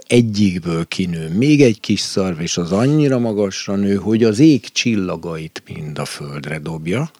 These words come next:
Ugye itt szintén olvastuk ezt a kifejezést. Úgyhogy, ö, vo-, de a zsoltárokban is ott van például Dávid, hogy növezd magasra, magasra az én szarvamat, mint az egyszarvújét,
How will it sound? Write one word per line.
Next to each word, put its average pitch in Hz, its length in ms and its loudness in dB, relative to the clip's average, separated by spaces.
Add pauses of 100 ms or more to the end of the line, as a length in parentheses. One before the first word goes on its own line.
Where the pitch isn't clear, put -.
(120)
Ugye 139 240 -14
itt - 320 -18 (160)
szintén 78 500 -10
olvastuk 82 640 -10
ezt 92 260 -8
a - 40 -16
kifejezést. 113 720 -4 (1200)
Úgyhogy, 101 460 0
ö, 95 300 0
vo-, 98 180 0
de 110 160 4
a 113 100 6
zsoltárokban 104 680 4
is 92 140 -2
ott 98 180 0
van 95 200 0
például 90 280 -4
Dávid, 90 400 -2
hogy 87 140 -4
növezd 92 440 -2
magasra, 92 680 -4
magasra 92 540 -4
az 85 160 -6
én 87 120 -4
szarvamat, 90 760 -2
mint 85 200 -8
az 78 160 -4
egyszarvújét, 95 1400 0